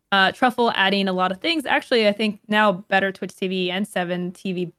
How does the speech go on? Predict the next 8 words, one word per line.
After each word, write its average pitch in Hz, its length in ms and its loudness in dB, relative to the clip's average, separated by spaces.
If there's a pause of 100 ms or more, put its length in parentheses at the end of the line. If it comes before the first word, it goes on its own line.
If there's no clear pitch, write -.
both 202 300 -2
work 180 480 -2
on 180 480 -4 (460)
YouTube 208 320 0
now, 185 180 0
which 180 140 -6
is 190 80 -6
great. 190 580 0